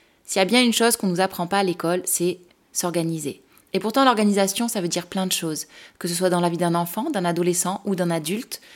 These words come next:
mais dans tous les cas, ce qui est sûr, c'est que cette compétence, on en aura besoin toute notre vie. Alors autant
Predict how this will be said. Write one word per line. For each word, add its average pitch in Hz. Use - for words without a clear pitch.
mais 190
dans 196
tous 247
les 247
cas, 262
ce 262
qui 226
est 202
sûr, 220
c'est -
que 190
cette 180
compétence, 220
on 190
en 175
aura 175
besoin 180
toute 208
notre 180
vie. 143
Alors 262
autant 190